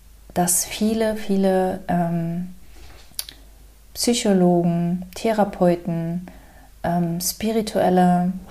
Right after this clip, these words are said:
Heiler und auch Physiker das erzählen und es, dass es wissenschaftlich auch belegt ist, dass Gedanken unsere Realität erschaffen, dass wir mittels unserer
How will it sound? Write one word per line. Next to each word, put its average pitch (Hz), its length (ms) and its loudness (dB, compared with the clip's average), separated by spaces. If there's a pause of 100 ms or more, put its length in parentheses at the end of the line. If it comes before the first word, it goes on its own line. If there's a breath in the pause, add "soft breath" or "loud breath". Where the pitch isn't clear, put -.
Heiler 180 640 2 (1080 loud breath)
und 269 280 8
auch 233 120 6
Physiker 180 920 0 (1800)
das 220 180 2
erzählen 214 800 4
und 190 400 4
es, - 280 -2
dass 180 220 0
es 190 200 -4
wissenschaftlich 185 720 -2
auch - 100 -8
belegt 180 640 2
ist, 165 460 -4
dass 170 260 -6
Gedanken 180 540 0
unsere 180 300 -2
Realität 170 640 -2
erschaffen, 175 420 -4
dass 170 220 -6
wir 175 80 -4
mittels 170 640 -4
unserer 170 420 -4